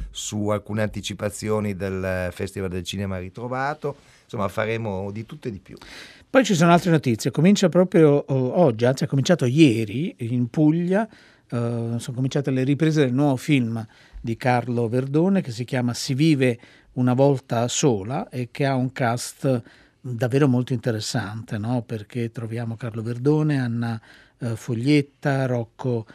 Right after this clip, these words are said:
Speaker 2: eh, Papaleo, Max Tortora.
Speaker 1: Beh, bello.
Speaker 2: E, e quindi il cast promette benissimo, non solo per la qualità,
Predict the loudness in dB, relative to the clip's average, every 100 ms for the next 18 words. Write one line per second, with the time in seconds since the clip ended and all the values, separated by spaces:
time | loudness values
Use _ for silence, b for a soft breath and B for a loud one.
0 | B -12 -10 -6 -4 -2 -2 0 0 0
1 | -2 -2 -6 -4 -2 -2 -4 -2 0 0
2 | -2 -10 -12 -12 -10 -8 -8 -10 -6 -2
3 | -2 -2 -2 4 4 4 -2 0 0 0
4 | 0 0 0 -2 -2 0 -2 0 2 2
5 | 0 -6 -2 0 0 -4 -6 -6 -6 0
6 | 2 0